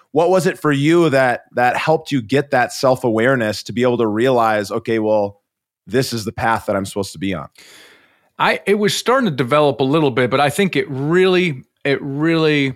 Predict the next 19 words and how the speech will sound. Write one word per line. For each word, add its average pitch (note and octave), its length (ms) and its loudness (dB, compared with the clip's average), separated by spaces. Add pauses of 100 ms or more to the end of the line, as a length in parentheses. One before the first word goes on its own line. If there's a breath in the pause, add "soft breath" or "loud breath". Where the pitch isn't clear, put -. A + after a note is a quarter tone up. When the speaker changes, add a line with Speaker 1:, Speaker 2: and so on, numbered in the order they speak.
(140)
Speaker 2:
I C#3 60 0
think G3 140 2
when E3+ 80 2
I D#3 40 2
read D3 160 0
Rich D3+ 180 0
Dad, C3 180 2
Poor D3 200 2
Dad G#2+ 220 -2
is A2+ 100 -6
when B2+ 120 0
it A#2 60 -4
kinda B2+ 140 -2
s-, - 320 -6 (100)
slapped C#3 420 -2
me C3 60 0
upside A#2+ 380 0
the A2+ 80 -4
head. A2+ 360 -2